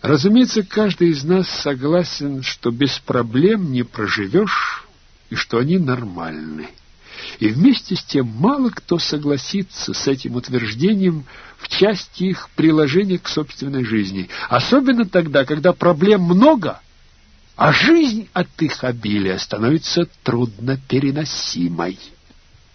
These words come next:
Тогда хочется закрыться и никого не видеть, и тем не менее на миру и смерть красна. Вот несколько историй о выходе из тупика.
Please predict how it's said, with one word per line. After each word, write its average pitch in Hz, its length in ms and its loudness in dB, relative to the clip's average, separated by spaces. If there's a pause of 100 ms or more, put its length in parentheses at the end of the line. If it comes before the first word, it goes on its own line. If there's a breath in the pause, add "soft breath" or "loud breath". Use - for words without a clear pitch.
(720)
Тогда 135 300 4
хочется 262 640 2
закрыться 240 960 2
и 262 60 6
никого 254 440 6
не 262 160 6
видеть, 254 480 4
и 175 80 0
тем 185 320 4
не 180 100 4
менее 165 440 4
на 147 160 2
миру 151 400 4
и 123 80 2
смерть - 800 -4
красна. - 560 -8 (380 loud breath)
Вот 262 180 4
несколько 202 400 2
историй 208 460 4
о 135 200 2
выходе 156 540 2
из - 440 -4
тупика. - 600 -2